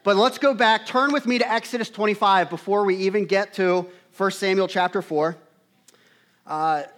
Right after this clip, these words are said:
we are gonna be in Exodus twenty-five, ten to twenty-two, and we're gonna see this Ark of the Covenant. Where did it come from, and why is it so central? So as you're turning there,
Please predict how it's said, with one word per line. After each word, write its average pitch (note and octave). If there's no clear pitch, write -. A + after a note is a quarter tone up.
we F3+
are G#3
gonna G3+
be G3
in F3+
Exodus G#3
twenty-five, F#3
ten G3+
to G3+
twenty-two, G3
and E3
we're G3+
gonna G#3
see G#3
this F#3+
Ark G#3+
of A3+
the G#3
Covenant. F#3
Where F#3
did A3
it G#3+
come G3
from, F#3+
and D#3+
why F3+
is E3
it E3
so F3
central? E3+
So F3+
as G3+
you're A3+
turning G3+
there, G3